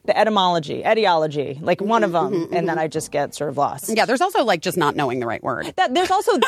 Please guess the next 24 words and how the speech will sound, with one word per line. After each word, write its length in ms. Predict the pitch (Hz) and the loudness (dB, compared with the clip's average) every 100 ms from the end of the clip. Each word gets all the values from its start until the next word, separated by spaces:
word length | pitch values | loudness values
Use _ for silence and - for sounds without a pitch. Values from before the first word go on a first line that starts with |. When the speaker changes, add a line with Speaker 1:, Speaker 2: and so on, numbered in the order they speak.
| - | 2
Speaker 1:
the 80 | 269 | 2
fact 240 | 262 - | 0 4
that 100 | 254 | 4
I'm 140 | 233 | 6
illiterate. 460 | 214 254 226 175 403 - - | 4 4 4 2 0 -4 -4
Speaker 2:
<laughs> 140 | 349 - - 277 311 | -4 -4 -4 -4 -2
Speaker 1:
There's 180 | 240 247 | 0 2
also 360 | 359 359 - 269 | 2 0 0 0
the 100 | 220 | 0
fact 300 | 214 196 - | 2 2 2
that 100 | 202 | 2
I'm 140 | 185 | 2
completely 360 | 196 190 339 269 | -2 0 2 2
full 140 | - 214 | 2 0
of 120 | 185 | 2
shit 100 | 190 | 0
and 100 | 175 | 2
I 60 | |
pretend 320 | 185 190 202 180 | 0 0 0 0
to 40 | |
know 120 | 170 | 0
what 80 | 160 | 2
words 220 | 160 151 | 0 -2
mean, 260 | 165 156 | -4 -6